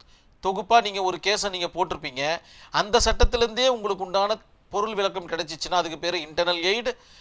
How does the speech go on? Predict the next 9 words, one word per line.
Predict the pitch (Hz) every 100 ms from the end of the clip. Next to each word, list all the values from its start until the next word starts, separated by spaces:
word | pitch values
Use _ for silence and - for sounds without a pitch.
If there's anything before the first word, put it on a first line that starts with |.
| - -
அந்த | 151 175
புத்தகம் | 175 180 - 233 226
அல்லாது | 156 165 190 196 196 226 269
மாற்று | 165 156 202 - -
புத்தகத்திலிருந்து | 190 190 196 190 190 202 214 240
நீங்க | 196 180 214 175
அதற்குண்டான | 170 170 175 190
விளக்கத்தை | 180 180 180 185 196 -
பெற்றீர்களானால் | 170 - 202 185 180 156 170